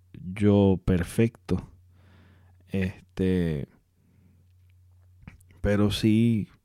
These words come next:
provocan cambio en uno, este,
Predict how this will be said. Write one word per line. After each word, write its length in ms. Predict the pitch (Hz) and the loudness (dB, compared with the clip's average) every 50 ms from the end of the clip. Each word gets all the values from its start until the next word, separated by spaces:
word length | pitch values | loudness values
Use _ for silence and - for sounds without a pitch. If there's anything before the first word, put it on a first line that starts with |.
| _ _ _ _ _ _ _ - _ _ _ _ _ | _ _ _ _ _ _ _ -20 _ _ _ _ _
provocan 520 | - 107 104 104 104 101 98 110 117 117 | -2 2 4 4 4 4 2 0 0 0
cambio 420 | 107 - 110 110 113 113 110 110 110 | -2 0 0 2 2 2 2 2 2
en 140 | 107 104 | 2 2
uno, 440 | 104 110 110 113 110 107 104 98 - - 107 - | 2 4 4 4 4 2 0 -2 -4 -10 -14 -10
este, 840 | 95 95 92 - - - _ - 95 95 92 90 87 82 87 - | -10 -10 -10 -10 -14 -12 _ -6 -4 -2 -2 -4 -4 -6 -8 -10